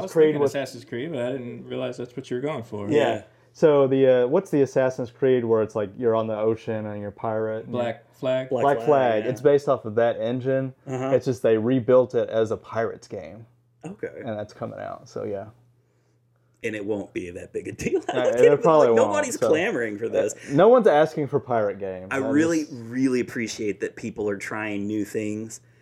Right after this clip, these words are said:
Speaker 3: but I, I just don't know if, I think, like, the Pirates of the Caribbean movies have sucked every bit of interest out of people. <laughs>
Speaker 2: Yeah.
Speaker 3: Like, it,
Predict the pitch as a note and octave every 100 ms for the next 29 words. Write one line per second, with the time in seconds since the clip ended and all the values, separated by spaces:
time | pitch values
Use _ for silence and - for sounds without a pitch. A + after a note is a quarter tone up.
0 | _ _ _ G#2+ F#2+ - - A#2 - A#2+
1 | A#2 G2+ F#2 - B2 - A#3 A#3 G#3 -
2 | - - C#3 C#3 C3 - A#2+ - A#2+ A2+
3 | A2+ A2+ A2 G#2 G#2 - - - - -
4 | A#2 A#2 A#2 G#2+ A2+ A2 G2+ - G#2+ -
5 | G2+ - - _ _ _ _ _ - G#2
6 | F2+ - - G#2+ - A#2+ - - D3+ D3+
7 | D3 G#3 D#3+ - - - C#3+